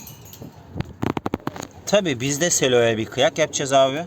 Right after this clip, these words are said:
Yapacak bir şey yok. Şimdi boş gelmemiş. Tabii ki biz de onu boş göndermeyeceğiz. Markalı bir kuş.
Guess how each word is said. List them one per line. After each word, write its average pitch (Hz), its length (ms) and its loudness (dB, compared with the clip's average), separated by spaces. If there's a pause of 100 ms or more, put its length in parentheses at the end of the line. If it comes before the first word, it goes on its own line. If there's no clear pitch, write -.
(840)
Yapacak 110 440 -2
bir 139 40 -10
şey 143 200 -2
yok. 135 120 -6
Şimdi 113 360 -4 (600)
boş 117 260 -2
gelmemiş. 127 640 0 (760)
Tabii 143 220 0
ki 101 200 -8
biz 110 200 -6
de 120 40 0
onu 123 260 0
boş 123 220 0
göndermeyeceğiz. 117 840 0 (920)
Markalı 165 540 2
bir 170 80 2
kuş. - 440 -4